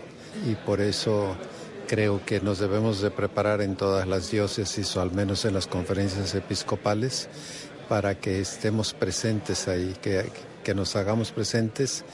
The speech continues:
Y quizá el ideal es a través de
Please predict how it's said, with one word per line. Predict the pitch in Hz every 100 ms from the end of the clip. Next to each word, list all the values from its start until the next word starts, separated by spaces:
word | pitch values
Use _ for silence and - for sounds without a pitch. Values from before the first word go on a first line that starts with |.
| - - - - -
Y | -
quizá | - 113 - 147 147
el | 131 110 104
ideal | 104 110 127 139
es | 131 - - - - - -
a | 113
través | 110 110 123 107
de | 120 104